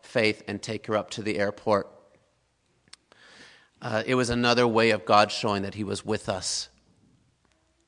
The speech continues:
I think that this verse here is powerful because at least it gives us the hope with the word through as well.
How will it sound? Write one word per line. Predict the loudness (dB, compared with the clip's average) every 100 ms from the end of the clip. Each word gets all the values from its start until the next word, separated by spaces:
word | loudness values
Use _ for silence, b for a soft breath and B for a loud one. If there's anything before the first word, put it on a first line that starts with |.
| _ _ _ _ _ _ _ _ _ _ _ B B B B B B _ _ _
I | 2 2
think | 0 -2 -2
that | -4
this | -2 -4
verse | -6 0 0 0 -4 -6
here | -8 -4 2 4 4 2 -10 _ _ _ _ _ _ _ _ _ _ _ _ -20 B B -2
is | -2
powerful | -2 2 6 6 6 2 2 0 B
because | -12 -2 -2 0
at | 0
least | 0 0
it | -4 0
gives | 0 2
us | -2 -2
the | -6
hope | 0 2 2 B B
with | 2 2 0 B B B B
the | 2 8
word | 8 8
through | 2 2 4 6 4
as | 2 4
well. | 8 10 10 4